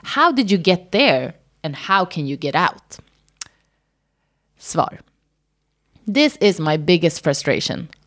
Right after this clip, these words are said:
Why is the bar set so low? Where did this originate? When did women have to manage everything, being emotionally mature, taking on the mental load,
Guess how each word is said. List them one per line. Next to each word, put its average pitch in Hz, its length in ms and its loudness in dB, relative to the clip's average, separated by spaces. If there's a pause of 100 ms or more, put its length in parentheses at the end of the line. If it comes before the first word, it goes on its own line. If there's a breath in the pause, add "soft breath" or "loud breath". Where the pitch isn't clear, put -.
Why 254 680 0
is 165 180 0
the 170 80 -2
bar 147 400 0
set 127 320 -4
so 135 220 -4
low? 139 380 -4 (440 soft breath)
Where 247 360 4
did 175 180 0
this 156 260 2
originate? 135 580 -2 (420 soft breath)
When 233 260 0
did 208 220 -2
women 254 320 0
have 170 200 0
to 160 100 -4
manage 180 500 0 (200)
everything, 165 600 -2 (220 loud breath)
being 202 220 2
emotionally 180 640 0
mature, 208 600 0 (220 loud breath)
taking 220 460 0
on 190 180 4
the 143 80 -2
mental 196 400 0
load, 185 420 2